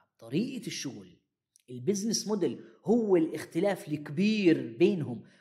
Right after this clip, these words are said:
هو اللي ممكن يقرر أنت ناجح أو أنت ناجح أو أنت فاشل أو أنت ناجح، هو اللي بيقرر، صح؟ فالبزنس موديل لما تختاره أنت صح،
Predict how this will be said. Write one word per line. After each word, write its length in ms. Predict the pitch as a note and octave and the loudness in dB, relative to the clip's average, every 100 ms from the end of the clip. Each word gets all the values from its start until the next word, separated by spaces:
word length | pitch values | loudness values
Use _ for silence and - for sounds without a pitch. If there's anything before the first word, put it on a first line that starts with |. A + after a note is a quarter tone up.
| - | 2
هو 300 | G3 B3 A#3 | 6 6 6
اللي 200 | G#3+ F#3+ | 6 4
ممكن 340 | G3 A3+ F#3+ | 0 0 -4
يقرر 580 | F3+ F3+ G#3+ F#3 E3 D3 | -6 0 0 2 0 0
أنت 200 | G#3+ F#3 | -2 -4
ناجح 500 | E3+ G3+ G#3 G3 - | -4 -2 0 0 0
أو 140 | D#3+ D#3+ | -2 0
أنت 220 | G3+ F3+ | -4 -4
ناجح 460 | F#3 G3+ D3 D3 | -2 -2 -4 -6
أو 140 | D3+ D3+ | -6 -4
أنت 200 | G3+ F3+ | -4 -4
فاشل 460 | F3 G#3 G3+ G#3+ | 0 0 0 -4
أو 180 | F3+ E3+ | -4 -6
أنت 160 | G#3+ G#3+ | -8 -6
ناجح، 500 | A#3 A#3+ B2+ A2 - _ _ _ _ | -4 -4 -6 -10 -14 _ _ _ _
هو 120 | A#3 D4 | 2 2
اللي 100 | B3+ | 2
بيقرر، 640 | A3 D4+ D#4 C#3+ - - - _ _ _ _ _ | 2 2 4 0 -2 -12 -20 _ _ _ _ _
صح؟ 480 | - B3 D4 - - _ _ | 0 0 0 -8 -16 _ _
فالبزنس 680 | - C#3 C#3 C#4 D4+ C4 G#3 | -6 -4 0 2 2 -2 -2
موديل 260 | G#3+ E3 | 0 0
لما 160 | D3 C#3 | 0 -2
تختاره 560 | C#3 - - B3 A#3 A3+ | -6 -8 0 2 2 0
أنت 200 | A3 F3+ | -2 -2
صح، 600 | - E3+ - - - | -2 -4 -6 -10 -12